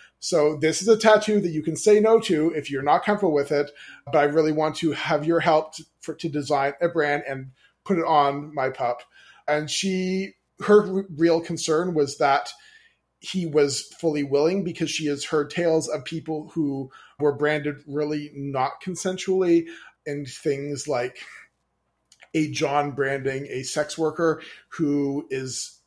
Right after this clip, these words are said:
in a position of moral, it's not a good thing.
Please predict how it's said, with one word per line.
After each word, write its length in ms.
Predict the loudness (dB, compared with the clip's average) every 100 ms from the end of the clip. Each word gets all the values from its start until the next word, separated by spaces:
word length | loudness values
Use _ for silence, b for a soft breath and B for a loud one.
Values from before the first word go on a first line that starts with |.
| -2
in 140 | -2
a 40 | -2
position 720 | -6 -8 -6 -4 -2 -4 -4 0
of 520 | 2 2 -2 -12 -18 b b b b b b _ _ _ -12 -12 _ -12 B B B B B B B _ B B B _ _ _ _ _ _ _ -20 _ 0
moral, 880 | 4 6 6 4 4 4 2 -4 _ _ -6
it's 180 | -4 2
not 200 | 4 4
a 60 |
good 200 | 2 -4
thing. 240 | -10 -12